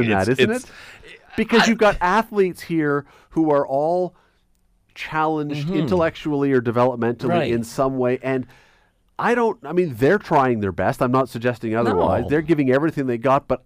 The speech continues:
Speaker 1: I'm not, it's different from other sports. It's
Speaker 2: Uh,
Speaker 1: intentionally different from
Speaker 2: yes.
Speaker 1: other events.
Speaker 2: Oh, man, that is going way beyond. And you are right.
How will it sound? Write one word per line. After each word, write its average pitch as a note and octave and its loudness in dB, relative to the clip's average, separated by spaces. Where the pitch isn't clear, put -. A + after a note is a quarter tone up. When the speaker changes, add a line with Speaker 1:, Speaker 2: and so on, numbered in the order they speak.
Speaker 1:
I'm G3 -4
not, F3+ 0
it's F3 0
different C#3 -2
from A2+ 0
other A2 -2
sports. G#2 -4
It's D3+ -8
Speaker 2:
Uh, G#3+ 0
Speaker 1:
intentionally A3 -2
different B2+ 0
from A#2 0
Speaker 2:
yes. A2 0
Speaker 1:
other F#2+ 0
events. F2+ -6
Speaker 2:
Oh, A2 -10
man, A#2+ -4
that F#3 0
is A2+ -6
going A2 -6
way E3+ 6
beyond. A#2+ 0
And D3 2
you F#3+ 4
are C3 8
right. B2+ 4